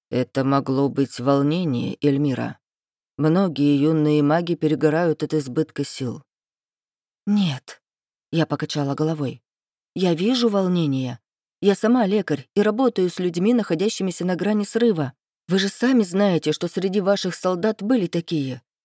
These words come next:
Это было не волнение. И ее магия. Я не видела, чтобы она могла исцелить что-то серьезнее пореза или простуды. Она возится с ранеными втрое дольше, чем нужно. Она утверждает, что ее магия уникальна для драконов, но...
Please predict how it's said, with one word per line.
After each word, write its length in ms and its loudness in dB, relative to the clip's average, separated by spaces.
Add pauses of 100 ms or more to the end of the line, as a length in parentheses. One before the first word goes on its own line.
(140)
Это 200 -4
было 180 0
не 140 0
волнение. 640 -4 (580)
И 80 -2
ее 400 0
магия. 640 0 (720)
Я 200 0
не 120 2
видела, 320 0
чтобы 300 0
она 120 2
могла 340 0
исцелить 400 -2
что-то 260 -4
серьезнее 640 0
пореза 440 0
или 260 0
простуды. 640 -4 (420)
Она 200 4
возится 340 2
с 120 -6
ранеными 460 2
втрое 340 0
дольше, 340 2
чем 240 2
нужно. 460 2 (380)
Она 200 0
утверждает, 560 -2
что 160 -4
ее 240 0
магия 400 0
уникальна 640 0
для 160 0
драконов, 640 0
но... 280 -2